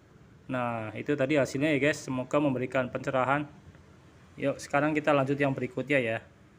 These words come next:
Oke, guys, kita lanjut yang ketiga ya. Ini, eh, Circle Makita, guys. Di sini serinya adalah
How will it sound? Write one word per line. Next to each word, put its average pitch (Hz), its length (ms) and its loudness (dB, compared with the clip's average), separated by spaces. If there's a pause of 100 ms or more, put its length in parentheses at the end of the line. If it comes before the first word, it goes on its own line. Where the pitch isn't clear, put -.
(680)
Oke, 139 120 -6
guys, 156 200 6
kita 151 240 6
lanjut 143 240 6
yang 143 240 6
ketiga 139 280 4
ya. 139 280 6
Ini, 143 480 6
eh, 127 240 4
Circle 135 400 4
Makita, 135 480 4
guys. 135 360 6 (400)
Di 131 160 4
sini 147 320 4
serinya 151 460 6
adalah 143 340 8